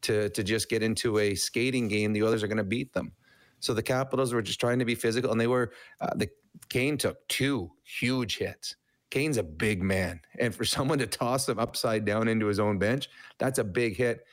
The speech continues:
And as they said on the T V tonight, and I agree, that was the hardest I've seen Connor McDavid hit in the years that I've been pl-, doing the game, ever since Connor's been here. I've never seen him hit in open ice that hard. And it's a weird one because the guy that hit him was the guy that had the puck.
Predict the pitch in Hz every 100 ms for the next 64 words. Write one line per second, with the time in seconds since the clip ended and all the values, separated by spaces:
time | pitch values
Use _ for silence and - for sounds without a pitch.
0 | - - 113 117 117 - 127 131 120 131
1 | 131 120 - 127 123 123 113 120 131 _
2 | _ _ 113 117 127 110 104 110 95 -
3 | 110 113 123 104 104 117 120 139 131 -
4 | 117 120 - 127 120 117 113 117 113 104
5 | 110 107 104 110 107 - 104 107 104 98
6 | 101 98 98 - 101 104 98 90 - _
7 | _ 104 107 101 117 123 120 - 117 110
8 | 92 101 92 90 87 95 113 113 120 120
9 | 117 107 107 - 110 104 104 107 104 98
10 | - 95 101 117 131 - - - 117 104
11 | 95 180 165 117 113 107 - 92 98 107
12 | 127 107 - - 107 - _ - _ -
13 | 117 104 104 113 123 104 104 87 - 131
14 | 87 -